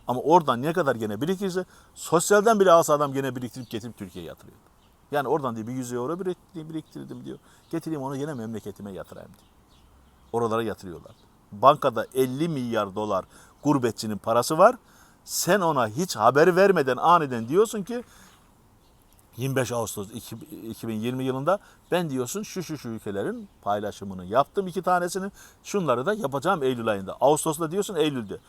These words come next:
Ondan sonra Almanya, Avusturya, Fransa, Belçika, Hollanda dahil beş ülkeye de diyorsun, "Bunlara," diyorsun, "bir sene daha zaman verdim. Bunları sonra, sonradan paylaş-, bu-, yani eski hesaplarını paylaşmayacağım. Sonra paylaşacağım," diyor. "Sonraki yıl paylaşacağım."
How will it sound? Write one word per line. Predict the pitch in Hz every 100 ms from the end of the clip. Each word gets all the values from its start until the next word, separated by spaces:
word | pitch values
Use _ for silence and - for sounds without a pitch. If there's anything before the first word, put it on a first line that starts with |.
| - - -
Ondan | 185 214
sonra | 160 139
Almanya, | 143 165 170 160 139
Avusturya, | - 127 143 - 139 127
Fransa, | 135 131 123 113 95 - _ _
Belçika, | 127 135 - 120
Hollanda | 113 143 156 147
dahil | 123 110 117
beş | 165
ülkeye | 170 170 156
de | 170
diyorsun, | 226 147 98 - - -
"Bunlara," | 240 226 190 147
diyorsun, | 135 143 165
"bir |
sene | 196 147
daha | 131 117
zaman | 131 196 226
verdim. | 196 180 220 - _
Bunları | 175 170 165
sonra, | - 151 151 147
sonradan | 147 143 143 220
paylaş-, | 220 208 185 170
bu-, | 170 160 160 - - - - -
yani | 117
eski | - 113 -
hesaplarını | 135 139 - 131
paylaşmayacağım. | 131 147 190 196 165 220 247 _ _ _ _ _ _ _ _ _ _ -
Sonra | - 170 156
paylaşacağım," | 123 104 90 - 87 85 87
diyor. | 82
"Sonraki | - 135 127 117
yıl | 104 95
paylaşacağım." | 90 78 73 69 -